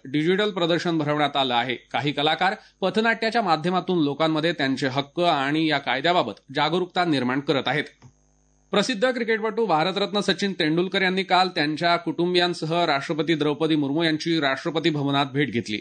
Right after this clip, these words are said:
यावेळी राष्ट्रपती आणि सचिन तेंडुलकर यांनी अमृत उद्यानात फेरफटकाही मारला. त्यानंतर राष्ट्रपती भवन विमर्श शृंखला या उपक्रमांतर्गत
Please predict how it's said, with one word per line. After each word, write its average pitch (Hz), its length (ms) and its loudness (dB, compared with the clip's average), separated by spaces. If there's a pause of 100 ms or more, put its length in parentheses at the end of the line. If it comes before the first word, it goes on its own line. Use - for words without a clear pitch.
यावेळी 160 320 2 (300)
राष्ट्रपती 196 500 0
आणि 175 340 0
सचिन 170 380 0
तेंडुलकर 170 400 2
यांनी 160 260 2
अमृत 156 340 0
उद्यानात 151 460 0
फेरफटकाही 139 680 -2
मारला. 110 320 0 (200)
त्यानंतर 143 400 2 (260)
राष्ट्रपती 196 480 0
भवन 190 340 0 (100)
विमर्श 180 480 0
शृंखला 170 500 0
या 165 140 0
उपक्रमांतर्गत 139 840 0